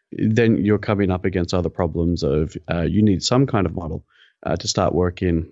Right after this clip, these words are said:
uh, with a very small amount of data. Um, and certainly you can't be waiting days, um, which is typical for, for training some of these large, uh, machine learning models. Um, so it's certainly been net positive, um, uh, the move towards,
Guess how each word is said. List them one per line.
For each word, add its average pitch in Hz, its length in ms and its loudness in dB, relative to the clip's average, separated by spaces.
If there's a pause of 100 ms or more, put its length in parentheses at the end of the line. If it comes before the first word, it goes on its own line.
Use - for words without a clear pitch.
(120)
uh, 87 80 0
with 87 120 0
a 95 60 2
very 92 160 2
small 95 260 2
amount 110 260 2
of 107 60 -2
data. 113 320 2 (460)
Um, 87 460 0 (140)
and 101 260 2 (100)
certainly 110 300 2
you 101 80 2
can't 95 220 -4
be 98 60 0
waiting 90 360 2
days, 78 480 -4 (160)
um, 85 460 -2
which 87 160 -4
is 76 80 -2
typical 87 360 -2
for, - 200 -2
for 87 120 -2
training 87 340 2
some 87 180 0
of 78 80 0
these 82 180 -2
large, 80 380 -4 (340)
uh, 87 80 0
machine 92 420 2
learning 85 220 2
models. 73 360 -4 (600)
Um, 92 280 0
so 135 180 2
it's 135 140 2
certainly 147 220 4
been 123 160 2
net 107 220 2
positive, 120 500 -2 (160)
um, 90 360 0
uh, 90 160 0
the 92 100 -6
move 95 220 2
towards, 90 380 2